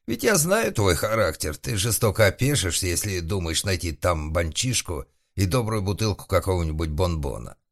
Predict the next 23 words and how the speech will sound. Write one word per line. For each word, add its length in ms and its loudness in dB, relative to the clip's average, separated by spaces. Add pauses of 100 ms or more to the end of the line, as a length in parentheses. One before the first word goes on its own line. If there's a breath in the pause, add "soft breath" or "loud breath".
(460)
Послушай, 760 4
братец, 580 2
ну 220 -2
к 100 -10
чёрту 460 0
Собакевича, 800 0
поедем 440 0
ко 180 4
мне, 360 -6 (380)
каким 320 0
балыком 420 2
попотчую. 720 -4 (880)
Пономарёв 580 4
бестии 460 4
так 320 4
раскланивался, 840 2
говорит: 680 0
«Для 260 4
вас 280 4
только 400 0
всю 220 0
ярмарку, 540 0
говорит, 460 0